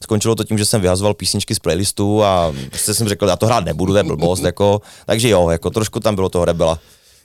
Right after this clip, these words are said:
Speaker 2: Jak já ti rozumím. <laughs> No dobře, dobře, eh, to já mám taky takovou jednu historku, eh, to dneska už můžem říct.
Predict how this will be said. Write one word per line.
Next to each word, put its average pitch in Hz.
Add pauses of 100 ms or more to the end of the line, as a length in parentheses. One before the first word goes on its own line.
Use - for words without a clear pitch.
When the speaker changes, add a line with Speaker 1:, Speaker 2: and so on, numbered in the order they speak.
Speaker 2:
Jak 98
já 90
ti -
rozumím. 95
<laughs> - (1300)
No 208
dobře, 156
dobře, 120
eh, 95 (480)
to 135
já 123
mám 123
taky 120
takovou 165
jednu 120
historku, 104
eh, 110
to -
dneska 117
už 131
můžem 120
říct. 98